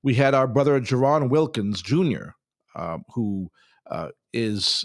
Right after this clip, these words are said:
gifted musical talent as well, and he per-, he, I'm not gonna say performed, he blessed us. Performance is a,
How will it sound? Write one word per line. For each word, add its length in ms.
gifted 500
musical 440
talent 580
as 240
well, 400
and 420
he 160
per-, 440
he, 400
I'm 120
not 140
gonna 140
say 200
performed, 600
he 80
blessed 400
us. 220
Performance 600
is 200
a, 180